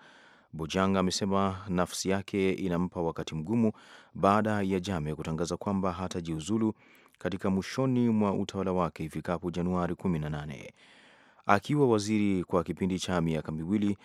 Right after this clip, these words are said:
alikuwa ndiye msemaji wa Jammeh kwa kuelezea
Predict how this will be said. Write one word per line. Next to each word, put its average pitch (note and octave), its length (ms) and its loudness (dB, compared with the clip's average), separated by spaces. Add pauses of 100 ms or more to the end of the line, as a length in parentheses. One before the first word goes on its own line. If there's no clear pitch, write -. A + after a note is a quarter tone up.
(260)
alikuwa F#2+ 340 4
ndiye G#2+ 280 4
msemaji G2+ 500 0
wa F2+ 100 2
Jammeh F#2 520 2 (260)
kwa F#2+ 160 0
kuelezea F#2 800 2